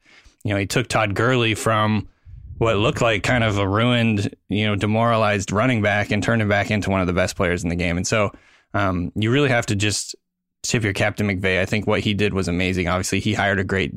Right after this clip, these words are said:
defensive coordinator and, um, you know, basically handed off the, the defense to, to him, to Wade Phillips. And so I think that was a really great choice too. Um,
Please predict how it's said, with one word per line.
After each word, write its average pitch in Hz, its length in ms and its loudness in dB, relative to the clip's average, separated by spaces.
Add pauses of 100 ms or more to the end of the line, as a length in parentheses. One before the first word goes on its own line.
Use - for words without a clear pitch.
(280)
defensive 101 400 -2
coordinator 92 560 0
and, 87 160 -2 (420)
um, 90 360 -2 (120)
you 98 140 -2
know, 80 160 -2 (120)
basically 107 380 -2
handed 101 300 0
off 98 240 0
the, 87 320 0
the 95 80 -2
defense 98 520 -4
to, - 260 -4
to - 260 -2
him, 101 380 0 (260)
to 117 100 0
Wade 113 160 0
Phillips. 101 360 0
And 113 100 0
so 113 160 2
I 107 60 2
think 104 180 -2
that 107 160 2
was 98 240 0
a 107 100 0
really 104 220 2
great 95 260 0
choice 101 300 0
too. 113 340 0 (400)
Um, 104 480 0